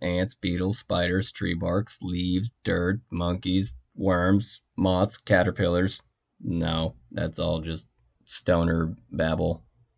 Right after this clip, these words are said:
because it's fun for me to ramble on like that. However, many of the religious practices would be passed down through other cultures, such as human sacrifices, pilgrimages, different religious rituals,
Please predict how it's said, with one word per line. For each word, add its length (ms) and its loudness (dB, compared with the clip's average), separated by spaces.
because 360 -2
it's 140 -4
fun 240 6
for 120 0
me 220 2
to 140 -6
ramble 360 0
on 160 4
like 180 -2
that. 260 -2
However, 320 10
many 280 10
of 80 8
the 120 8
religious 460 8
practices 640 4
would 220 8
be 100 8
passed 340 4
down 240 4
through 200 0
other 200 4
cultures, 480 -2
such 280 -4
as 360 -6
human 240 10
sacrifices, 1040 6
pilgrimages, 1080 6
different 440 2
religious 480 2
rituals, 580 2